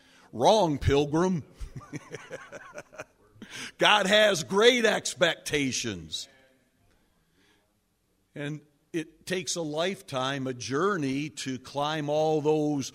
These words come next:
rungs on the ladder of spiritual success. But God will help you if you're,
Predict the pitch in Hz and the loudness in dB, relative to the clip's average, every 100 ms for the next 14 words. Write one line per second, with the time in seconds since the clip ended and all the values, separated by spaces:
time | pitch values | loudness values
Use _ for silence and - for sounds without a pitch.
0 | - - 117 156 180 156 147 139 135 135 | -16 -6 2 4 4 2 -2 -2 -2 -2
1 | 127 127 143 151 147 135 107 - 151 151 | -2 -2 -2 -2 -2 -4 -4 -6 -6 -6
2 | 147 147 151 139 - 127 - 175 190 175 | -6 -10 -10 -8 -10 -10 -12 -8 -6 -8
3 | - - - - 156 131 156 170 165 151 | -12 -20 -18 -4 -4 -2 0 2 2 0
4 | 127 175 247 - 143 175 - - - 156 | 4 4 4 2 0 0 -2 -8 0 0
5 | - 165 165 | 0 -2 0